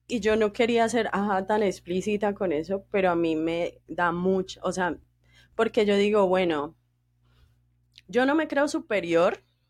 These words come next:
ni por pensar como pienso y yo sé que las tres tenemos como el mismo pensamiento. No es que nos creamos superiores, pero sí es como que revísate, porque sí es,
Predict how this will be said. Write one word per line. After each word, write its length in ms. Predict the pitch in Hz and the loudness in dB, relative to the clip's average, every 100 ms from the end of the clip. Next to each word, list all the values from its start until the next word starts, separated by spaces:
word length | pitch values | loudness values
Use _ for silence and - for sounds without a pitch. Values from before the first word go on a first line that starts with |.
| _ _ _ | _ _ _
ni 920 | - 214 208 196 180 175 165 147 113 - _ _ _ | -6 0 2 2 2 0 0 -4 -6 -14 _ _ _
por 240 | 196 190 196 | -2 -2 -2
pensar 420 | 185 175 165 156 | -8 -6 -8 -8
como 240 | 180 190 | -8 -8
pienso 300 | - 170 185 | -2 -2 0
y 100 | 240 | 0
yo 100 | 170 | 0
sé 140 | 165 170 | 0 -2
que 80 | |
las 240 | 175 165 - | -2 -2 -4
tres 260 | - 147 | -6 -6
tenemos 440 | - 156 156 156 156 | -2 0 2 0 -2
como 200 | 156 147 | -2 0
el 60 | |
mismo 280 | 139 127 110 | 0 -2 -4
pensamiento. 600 | - 123 127 127 90 _ _ | -10 -14 -12 -12 -14 _ _
No 120 | 156 | -2
es 120 | 185 | -2
que 100 | - | -2
nos 180 | 233 240 | -4 -4
creamos 380 | - 156 139 151 | -6 -8 -6 -10
superiores, 640 | - 139 127 90 _ _ _ | -14 -14 -14 -16 _ _ _
pero 300 | 196 185 160 | -2 -2 -2
sí 340 | 151 - 208 190 | -10 -8 -4 -2
es 220 | 185 185 | -2 -4
como 340 | - 196 185 | -4 -2 -2
que 240 | - 170 - - - _ _ _ _ _ _ _ | 0 -2 -2 -14 -20 _ _ _ _ _ _ _
revísate, 880 | - 196 170 202 262 151 135 - - _ _ _ | -2 0 0 -2 -6 -6 -12 -16 -20 _ _ _
porque 280 | 165 - 156 | -4 0 -2
sí 140 | 156 | 0
es, 120 | 156 | -2